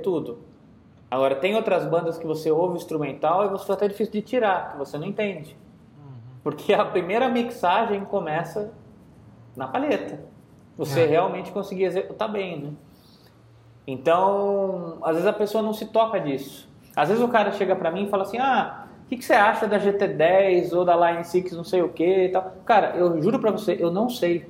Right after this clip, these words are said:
Speaker 1: Faz anos que eu não uso pedaleira. Porque eu sei que não tá ali. A pedaleira eu posso trocar a qualquer hora. Se eu precisar de uma pedaleira, eu vou lá agora e compro. E beleza, eu uso. Mas eu não deposito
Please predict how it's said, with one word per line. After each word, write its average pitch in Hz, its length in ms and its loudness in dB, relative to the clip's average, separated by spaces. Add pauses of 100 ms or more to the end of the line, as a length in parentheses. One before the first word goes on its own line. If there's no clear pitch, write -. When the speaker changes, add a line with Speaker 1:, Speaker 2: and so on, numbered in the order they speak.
Speaker 1:
Faz 160 240 0
anos 247 240 2
que - 60 -4
eu 190 40 0
não 175 60 -2
uso 165 100 -4
pedaleira. 135 440 0 (680)
Porque - 180 0
eu 247 200 6
sei 302 220 0
que 302 100 0
não 247 160 0
tá 233 120 4
ali. 214 340 2 (320)
A - 40 -2
pedaleira 247 420 6
eu - 80 2
posso 247 260 4
trocar 226 460 4
a 208 40 -2
qualquer 214 300 2
hora. 208 460 6 (540)
Se - 140 -2
eu 233 40 6
precisar 233 320 4
de 202 40 4
uma 196 60 4
pedaleira, 180 400 4
eu 202 60 2
vou 202 120 4
lá 190 120 8
agora 180 320 6
e 196 40 2
compro. 196 540 0 (380)
E 156 880 2
beleza, 214 380 4
eu 156 100 4
uso. 175 560 2 (440)
Mas 175 640 0 (220)
eu 190 100 6
não 247 100 2
deposito 240 840 2